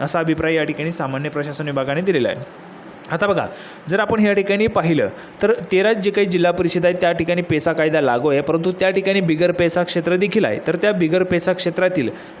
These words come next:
परीक्षा घेण्यासंदर्भात देखील आणि निकाल लावण्यासंदर्भात देखील कुठलीही हरकत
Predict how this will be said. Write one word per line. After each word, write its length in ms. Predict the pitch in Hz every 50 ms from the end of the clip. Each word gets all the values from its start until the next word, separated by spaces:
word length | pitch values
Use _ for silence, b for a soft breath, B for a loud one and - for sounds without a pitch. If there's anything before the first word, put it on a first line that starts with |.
| B -
परीक्षा 360 | 185 196 202 180 - 240 226
घेण्यासंदर्भात 680 | 208 180 185 185 196 202 196 208 202 202 208 208 208 214
देखील 380 | 196 190 208 202 202 226 233 226 -
आणि 280 | - 185 196 190 165 147
निकाल 300 | 143 147 143 185 180 175
लावण्यासंदर्भात 680 | 165 156 156 160 170 175 175 180 170 160 165 160 170
देखील 360 | 160 160 170 160 165 180 170 180
कुठलीही 600 | 175 - 170 165 - - 175 185 185 170 214 220 -
हरकत 460 | 151 151 151 151 - 175 180 175 170